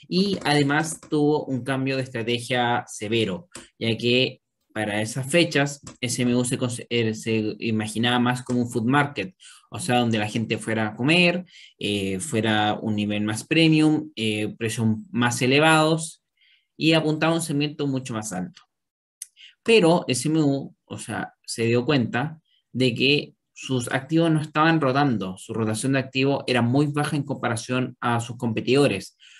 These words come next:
Por lo tanto, trató de desarrollar un cambio de estrategia. Lo que hizo fue bajar lo-, los precios, agregar más promociones, apuntar a un segmento más bajo, medio bajo, y,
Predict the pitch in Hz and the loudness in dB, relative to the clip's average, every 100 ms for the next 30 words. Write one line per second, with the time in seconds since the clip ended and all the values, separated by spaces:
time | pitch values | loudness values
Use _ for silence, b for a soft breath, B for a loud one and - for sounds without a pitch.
0 | B B _ 104 107 147 156 156 165 170 | B B _ -2 2 2 2 2 0 -2
1 | - 143 - 185 185 175 143 147 156 147 | -2 -2 2 0 0 0 2 2 2 0
2 | 131 131 131 143 139 - 90 90 _ _ | 0 -2 0 2 2 0 -12 -16 _ _
3 | _ _ _ _ _ _ _ _ _ 113 | _ _ _ _ _ _ _ _ _ -10
4 | 107 113 123 143 151 160 160 160 B B | -2 -2 0 0 4 4 2 -4 B B
5 | B B _ 107 104 117 117 135 117 127 | B B _ -8 -6 -2 0 0 0 -2
6 | 165 175 160 160 151 147 - 113 110 98 | 0 4 4 4 0 0 -4 -4 -4 -4
7 | 101 117 131 - 139 143 160 156 151 147 | -4 -2 -2 0 0 2 2 2 0 -4
8 | - 113 113 110 143 165 170 156 139 151 | -4 -4 -2 -2 0 0 0 0 0 0
9 | 151 151 147 - - 131 139 127 151 151 | -2 -2 -2 -2 -4 -2 -2 2 2 2
10 | 147 - 131 135 143 147 147 147 147 147 | -2 -4 0 2 2 2 0 -2 -4 -6
11 | B B B B B _ _ 170 185 196 | B B B B B _ _ 4 4 4
12 | - | -2